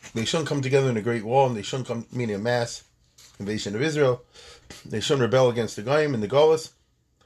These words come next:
Va'acha Sheshbi HaKadosh Baruch Hu Muz Olam Shelo Yishtab Ben Yisrael Yisrael And the third oath was to the Goyim, Sheshbi HaKadosh Baruch Hu Umos Olam,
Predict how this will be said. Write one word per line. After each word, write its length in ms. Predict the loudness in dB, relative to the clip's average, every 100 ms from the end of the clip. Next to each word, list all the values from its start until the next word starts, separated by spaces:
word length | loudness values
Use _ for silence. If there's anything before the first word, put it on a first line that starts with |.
| _ -2
Va'acha 340 | 2 4 2
Sheshbi 300 | -2 0 0
HaKadosh 260 | 0 -2 0
Baruch 260 | -2 -2 -4
Hu 100 | -4
Muz 180 | -2
Olam 480 | 2 4 6 4 0 _ _ _ _ _
Shelo 200 | -8 -4
Yishtab 300 | -4 0 2
Ben 140 | 2 -2
Yisrael 300 | 0 0 0
Yisrael 480 | 0 -4 -2 -2 -6 _ -16 -16 -18 _ _ _ _ _ _
And 180 | -4 -4
the 40 |
third 360 | 0 4 4 4
oath 260 | 4 4 0
was 200 | -6 -4
to 80 | -6
the 60 |
Goyim, 420 | -4 -4 -2 -4 -8 -20 _ _ _ _ _ -10
Sheshbi 500 | -8 -6 2 4 4
HaKadosh 240 | 0 2
Baruch 260 | 2 2 0
Hu 80 | -4
Umos 540 | 0 0 -2 -8 -12
Olam, 420 | -8 -4 -4 -6